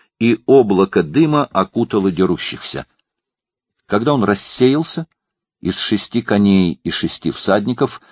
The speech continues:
в целости оказались только трое всадников и трое коней. Сен-Мар, сидя верхом,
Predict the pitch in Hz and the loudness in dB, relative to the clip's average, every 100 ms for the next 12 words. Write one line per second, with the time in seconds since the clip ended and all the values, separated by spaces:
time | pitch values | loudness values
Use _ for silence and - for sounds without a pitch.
0 | _ - - - 160 147 - 135 123 113 | _ -14 -6 0 2 2 0 0 0 0
1 | 127 123 - 127 117 120 - 120 101 82 | 0 0 0 0 0 -2 0 2 4 2
2 | - 139 143 139 131 135 113 - 120 110 | 0 0 0 -2 -4 -2 -2 0 0 0
3 | 107 87 65 - _ _ _ _ _ _ | 0 -2 -4 -10 _ _ _ _ _ _
4 | _ - - 85 65 71 120 160 - - | _ -12 -6 -4 -4 0 2 2 -2 -14
5 | - - - 156 170 143 123 110 - 139 | -20 -6 -2 2 4 4 4 2 2 4
6 | 165 | 4